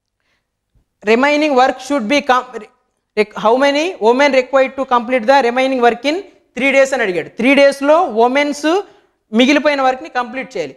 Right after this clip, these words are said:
అయితే ఇక్కడ ఒక్కొక్క ఉమెన్ రోజుకొచ్చేసరికి ఫోర్ చాక్లెట్స్ తింటుంది. ఒక ఉమెన్ ఫోర్ చాక్లెట్స్ తింటూ త్రీ ఉమెన్స్, ఒక ఉమెన్ని త్రీ డేస్ ఎంగేజ్ చేయాలి.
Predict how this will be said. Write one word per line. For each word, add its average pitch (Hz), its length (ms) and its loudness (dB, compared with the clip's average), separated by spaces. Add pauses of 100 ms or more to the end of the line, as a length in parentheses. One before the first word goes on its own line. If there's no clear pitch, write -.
(300)
అయితే 277 220 0
ఇక్కడ 254 140 2 (160)
ఒక్కొక్క 294 260 0 (140)
ఉమెన్ 285 340 -2
రోజుకొచ్చేసరికి 277 640 0 (220)
ఫోర్ 262 260 2
చాక్లెట్స్ 262 400 -2
తింటుంది. 156 260 -20 (480)
ఒక 214 120 0 (120)
ఉమెన్ 285 320 -2
ఫోర్ 277 260 2
చాక్లెట్స్ 285 460 -2
తింటూ 269 260 -2 (420)
త్రీ 277 100 4 (160)
ఉమెన్స్, 240 340 -4 (800)
ఒక 254 80 -4 (140)
ఉమెన్ని 294 420 -2 (300)
త్రీ 269 120 2 (100)
డేస్ 294 280 2 (380)
ఎంగేజ్ 269 320 0
చేయాలి. 151 220 -10